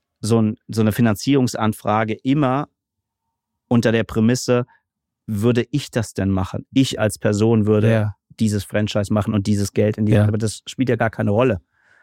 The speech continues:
Speaker 1: an der Stelle, ne?
Speaker 2: Ja, ja, ja.
Speaker 1: Aber gut.
Speaker 2: Also ich hab tatsächlich nach dem, nach meinem Crowdfunding kam einer meiner besten Freunde zu mir und meinte im Nachhinein, „Echt krass, dass es geklappt hat. Ich hätte nicht gedacht, dass du das schaffst.“
Speaker 1: Ja.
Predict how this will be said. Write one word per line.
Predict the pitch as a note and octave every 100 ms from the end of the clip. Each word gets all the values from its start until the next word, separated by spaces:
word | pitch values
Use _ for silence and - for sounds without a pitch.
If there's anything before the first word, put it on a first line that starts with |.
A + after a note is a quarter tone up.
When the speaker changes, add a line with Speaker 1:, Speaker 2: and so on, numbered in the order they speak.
| _ _ -
Speaker 1:
an | G2+
der | G2+
Stelle, | G2 G#2 G2 F#2+
ne? | G#2+
Speaker 2:
Ja, | A2 A2
ja, | - A#2 -
ja. | G#2+ - -
Speaker 1:
Aber | C3
gut. | A#2 - - _ _ _ _ _ _ _ _ _ _ -
Speaker 2:
Also | A#2+
ich | B2+ C3+
hab | B2+ -
tatsächlich | B2 - B2 - A#2+ - -
nach | G#2+ A2+
dem, | - A2+ A2 A2 G#2+
nach | - A2
meinem | A2+ A2+ C3
Crowdfunding | A#2 A2+ B2+ - A#2 A2+ A#2 B2 - _ _ _ _ -
kam | A2
einer | A2+ A2+
meiner | A2 A2
besten | A2 - A2+
Freunde | - A2 A#2
zu | - G#2+
mir | G#2 A2
und | G#2
meinte | G#2 G#2+ G2+
im | - A2
Nachhinein, | G#2+ C3 A#2 G#2 G2+ A2 B2+ _ _ _ _ -
„Echt | A2+ -
krass, | B2 D3
dass | - A2+
es | A2+
geklappt | G#2 B2 C3
hat. | B2+ B2+ -
Ich | B2+ A#2
hätte | -
nicht | G#2+
gedacht, | G2+ G2 -
dass | G2
du | -
das | G2+
schaffst.“ | - F#2+ - _ _ _ _ _ -
Speaker 1:
Ja. | G#2